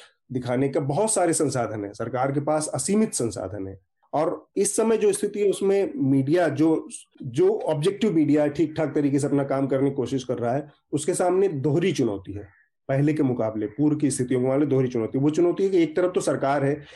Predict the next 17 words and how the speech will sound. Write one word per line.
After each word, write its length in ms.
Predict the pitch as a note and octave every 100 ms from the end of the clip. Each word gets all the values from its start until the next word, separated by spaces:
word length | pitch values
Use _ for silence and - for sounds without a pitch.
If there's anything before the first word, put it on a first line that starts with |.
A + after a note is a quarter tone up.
| - -
जो 100 | D#3
कोई 300 | D3+ E3 E3+
भी 420 | D#3 F3+ F3 - - _ C#3+
बात 220 | C3+ C#3
कहती 240 | C3+ C3+ C#3+
है, 80 |
कोई 160 | C#3 C3+
दावा 240 | B2 B2
करती 300 | B2+ A#2+ -
है, 60 | C3
उसमें 240 | B2 B2
झूठ 260 | A#2+ C3+ C3
होता 240 | A#2+ A#2+
है, 80 | A#2
सच 260 | A#2 C3+ C3
होता 240 | A#2+ A#2+
है, 240 | A#2+ B2